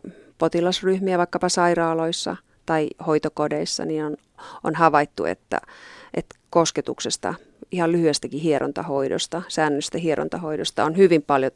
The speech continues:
terveydellisiä hyötyjä. Et oikeastaan mä en niinku keksi sellaista potilasryhmää, joka ei hyötyisi siitä. Ja mä en ole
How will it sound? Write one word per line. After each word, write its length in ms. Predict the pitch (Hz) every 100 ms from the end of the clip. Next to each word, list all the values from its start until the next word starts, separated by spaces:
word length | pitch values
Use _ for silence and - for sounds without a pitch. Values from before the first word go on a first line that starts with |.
| -
terveydellisiä 800 | 160 143 135 143 160 170 - 175 175
hyötyjä. 480 | 151 - - 190 196 _ - - - - _ _ _ _ _ _ -
Et 120 | - _ -
oikeastaan 440 | 180 175 - 165
mä 140 | 160 160
en 80 |
niinku 180 | 165 175 -
keksi 320 | 180 175 -
sellaista 640 | - - - - - - - _ _ _ _ _ _ _ _ - -
potilasryhmää, 1040 | 175 170 147 160 - 160 170 175 156 156 175 - - -
joka 540 | - 175 196 - 135 180 - -
ei 320 | - 160 151 160
hyötyisi 580 | 151 156 - 160 - -
siitä. 300 | 165 175 175 - _ _ _ _ -
Ja 120 | 147
mä 160 | - 170
en 100 |
ole 60 | 147